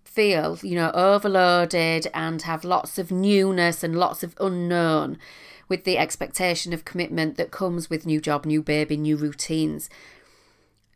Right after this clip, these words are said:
And he doesn't necessarily want all of that to happen at the same time, you know, so we talked about it and he made a choice. And you can make that choice too.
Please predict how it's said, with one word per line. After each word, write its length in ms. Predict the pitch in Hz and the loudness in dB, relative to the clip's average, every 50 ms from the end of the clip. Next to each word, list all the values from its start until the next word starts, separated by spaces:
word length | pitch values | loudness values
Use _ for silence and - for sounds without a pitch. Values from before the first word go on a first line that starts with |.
| _ - | _ -2
And 120 | 196 196 | 0 0
he 60 | 214 | 2
doesn't 320 | 208 226 220 208 240 226 220 | 4 4 4 4 4 2 2
necessarily 560 | 214 208 - - - - 208 214 208 196 185 | 2 2 2 0 2 4 4 4 4 4 2
want 240 | 175 180 180 175 - | 2 2 0 2 6
all 300 | 175 180 180 175 175 170 | 6 8 8 8 6 4
of 80 | 165 | 2
that 160 | - 165 - | 0 -2 -2
to 60 | - - | -2 -8
happen 280 | - 160 - - 175 | -10 -10 -8 -6 -6
at 80 | 160 - | -4 -4
the 60 | - | -6
same 320 | - - 175 165 160 156 | -6 -4 -2 -2 -2 -2
time, 720 | 156 - - 202 214 220 214 190 160 143 127 127 135 170 - - _ _ _ _ _ _ _ _ _ _ _ _ _ _ - | -4 -6 -4 -2 -2 0 0 0 0 -2 -4 -6 -8 -10 -10 -14 _ _ _ _ _ _ _ _ _ _ _ _ _ _ -4
you 100 | 185 180 | 0 2
know, 120 | 180 190 | 2 2
so 180 | 202 - - 202 | 2 0 -2 -2
we 120 | 185 185 | -2 -2
talked 460 | - - - 214 233 254 262 - - | -4 -2 2 4 4 4 4 2 0
about 400 | - - 175 156 147 151 - - | -2 0 0 0 0 -2 -4 -6
it 220 | 151 139 139 147 - | -4 -4 -4 -4 -4
and 100 | 165 165 | -4 -6
he 80 | 185 | -4
made 200 | 185 185 170 165 | -4 -4 -4 -4
a 40 | 160 | -6
choice. 640 | - - - 175 170 160 139 - - - - - - _ _ _ _ _ _ _ _ _ _ _ _ _ _ _ _ _ _ _ _ _ _ - - _ - | -8 -8 -6 -6 -6 -6 -8 -10 -14 -16 -16 -18 -20 _ _ _ _ _ _ _ _ _ _ _ _ _ _ _ _ _ _ _ _ _ _ -20 -20 _ -6
And 120 | 190 185 | -4 -2
you 180 | 190 214 247 240 | 0 0 0 0
can 160 | 240 - 208 | 0 -2 -2
make 160 | 190 170 139 | 0 0 0
that 140 | - 151 - | 0 -2 -2
choice 320 | - - 180 165 160 - - | -2 -4 -4 -4 -6 -6 -8
too. 460 | - - 220 233 208 156 147 156 | -6 -4 -2 -2 -2 -2 -4 -8